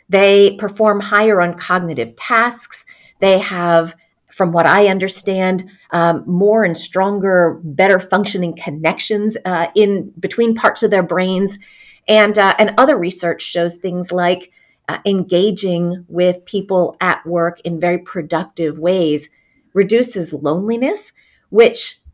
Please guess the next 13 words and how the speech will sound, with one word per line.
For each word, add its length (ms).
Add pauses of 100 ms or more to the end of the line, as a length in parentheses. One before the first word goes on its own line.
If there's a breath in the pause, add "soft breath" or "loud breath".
(120)
might, 260
again, 300
sound 260
like 220
a, 260
a 80
nice 400
to 80
have, 540 (340 soft breath)
but 240
reduction 580
in 120
loneliness 760